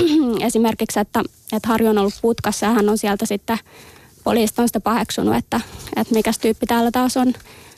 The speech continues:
Ja sit hän on pyytänyt, että saaks hän soittaa. Ja sit hän on soittanut suomalaisen kirjallisuuden seuraan ja sieltä on sitten, ää, hädist-, hätiin tultu ja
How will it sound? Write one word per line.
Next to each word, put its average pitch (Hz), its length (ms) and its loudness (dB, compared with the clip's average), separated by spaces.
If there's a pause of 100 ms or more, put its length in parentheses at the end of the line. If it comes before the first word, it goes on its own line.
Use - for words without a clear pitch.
(200)
Ja - 200 0
sit 208 200 -2
hän 196 120 2
on 196 100 0
pyytänyt, 196 340 0
että - 120 -6
saaks - 180 -4
hän - 120 0
soittaa. - 420 -4
Ja - 80 -6 (200)
sit - 180 -2
hän 214 140 2
on 202 60 2
soittanut 220 460 0 (220)
suomalaisen 220 480 2
kirjallisuuden 220 640 0
seuraan 220 420 0
ja 233 80 2
sieltä 214 260 -2
on 226 80 2
sitten, 233 300 -2 (1000)
ää, 233 180 0 (160)
hädist-, 262 440 0
hätiin 254 320 2
tultu 269 400 2
ja 214 240 2